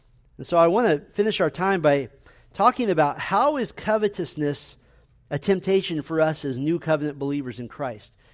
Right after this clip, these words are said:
'Cause we, we live in a different context, a different culture. The New Testament, though, gives further revelation which equates covetousness, listen carefully, equates covetousness with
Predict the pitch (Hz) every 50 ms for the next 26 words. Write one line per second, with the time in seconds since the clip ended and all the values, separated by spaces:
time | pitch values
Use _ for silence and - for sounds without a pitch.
0 | _ - 208 202 247 269 262 240 214 226 240 254 233 226 208 165 196 196 - 190
1 | 175 - - - - 196 190 170 - 147 117 - - 139 131 160 - - 143 -
2 | - 190 175 170 - - 120 98 - _ _ _ _ _ _ _ _ _ _ _
3 | _ _ _ _ _ _ _ _ _ _ _ _ _ _ _ _ _ _ _ _
4 | _ _ _ _ _ _ _ _ - 165 196 277 302 220 - 220 254 240 - -
5 | 175 160 160 - 180 165 160 156 147 127 190 208 202 - - - - 220 226 208
6 | 202 185 185 196 190 175 175 170 180 180 175 - 160 143 143 143 156 156 - -
7 | - 170 151 - - - 190 196 214 190 - - - - 196 208 202 202 202 -
8 | 160 - - 147 147 143 - - 156 165 - 202 202 - - 233 240 214 - 156
9 | 151 147 139 - _ _ _ _ _ - 156 - - - 185 165 - - - -
10 | - 226 247 220 220 - 165 139 - - 139 139 127 - - 151 151 -